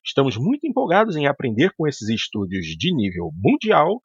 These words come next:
e com as extraordinárias equipes centrais de criação, tecnologia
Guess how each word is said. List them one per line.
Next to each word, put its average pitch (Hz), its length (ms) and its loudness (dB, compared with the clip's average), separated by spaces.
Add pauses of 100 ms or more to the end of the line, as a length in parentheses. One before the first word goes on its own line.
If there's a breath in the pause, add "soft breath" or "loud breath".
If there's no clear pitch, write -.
(340 loud breath)
e 330 60 2
com - 160 -2
as 226 180 2
extraordinárias 180 960 0
equipes 139 440 -6
centrais 120 500 0
de 135 100 -6
criação, 143 640 2
tecnologia 127 920 -2